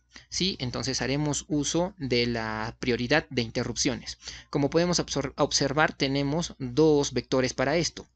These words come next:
Para las high priority tenemos que usar la dirección cero ocho, mientras que para las low priority usamos la dirección dieciocho.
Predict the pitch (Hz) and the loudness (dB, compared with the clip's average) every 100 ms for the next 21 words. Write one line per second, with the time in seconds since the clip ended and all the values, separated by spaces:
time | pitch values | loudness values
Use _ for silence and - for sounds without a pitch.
0 | _ _ _ _ _ _ - - - - | _ _ _ _ _ _ -20 -20 -20 -12
1 | - 135 131 127 131 135 - 139 131 - | 2 4 6 4 2 -2 -4 -2 -2 0
2 | 190 208 165 139 151 147 143 170 143 139 | 0 2 4 6 6 2 0 -2 0 0
3 | 139 - 131 131 127 123 113 113 - 151 | -2 -2 -2 -2 -2 -2 -2 -2 0 0
4 | 170 - - 127 147 143 - - 127 110 | -2 -4 0 2 4 2 -2 -4 -6 -6
5 | 113 - - 123 113 113 113 139 147 127 | -8 -6 -6 -2 -2 -2 0 0 0 0
6 | 123 139 139 147 170 135 127 131 123 120 | 0 0 0 -2 -4 -2 -2 -2 -2 -2
7 | 120 127 - 156 - 123 117 - 123 - | -2 -2 0 -2 -2 -6 -2 0 -2 -4
8 | - | -12